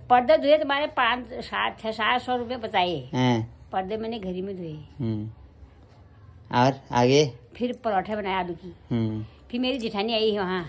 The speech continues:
Speaker 2: हम्म।
Speaker 1: क्या नाम कहते हैं वहाँ के?
Speaker 2: इंदौर।
Speaker 1: इंदौर की जेठानी आई है, कहाँ आई है पता है? वहाँ का नाम क्या कहते हैं?
Speaker 2: बिट्टू है किधर?
Speaker 1: हम्म।
Speaker 2: काला पत्थर मंदिर के पास।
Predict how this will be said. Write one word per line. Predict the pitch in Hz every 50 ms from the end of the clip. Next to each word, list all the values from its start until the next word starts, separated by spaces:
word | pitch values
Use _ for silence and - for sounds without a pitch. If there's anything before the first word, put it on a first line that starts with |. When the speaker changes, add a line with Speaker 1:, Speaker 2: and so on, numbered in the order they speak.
| - -
Speaker 2:
हम्म। | - 123 123
Speaker 1:
क्या | 247 240
नाम | 233 240 247
कहते | 254 247 247
हैं | 254
वहाँ | 269 262 262
के? | 262 294 311 - - - - _ _ - -
Speaker 2:
इंदौर। | 127 120 117 117 113 110 107 - - - _ - - - - -
Speaker 1:
इंदौर | 240 240 240 247 240 262
की | 262 269
जेठानी | 254 247 247 240 233 247
आई | 269 262 262
है, | 302 320
कहाँ | - 240 214 254 262
आई | 233 240 247
है | 247 285
पता | 285 254 247 254 262
है? | 277 302 311 302 - - - - - - - - - -
वहाँ | 240 196 226 247
का | 262
नाम | 262 233 233 262
क्या | 254 247
कहते | 233 233 226 220 226
हैं? | 233 - 160 - - - - - _ - - -
Speaker 2:
बिट्टू | 127 123 - 151
है | 139 135 139 135
किधर? | 135 127 135 151 156 123 - -
Speaker 1:
हम्म। | 180 170 165 165 160
Speaker 2:
काला | 120 123 123 131
पत्थर | 123 127 123 - 135
मंदिर | 127 123 120 117 120
के | 120
पास। | 120 113 107 101 -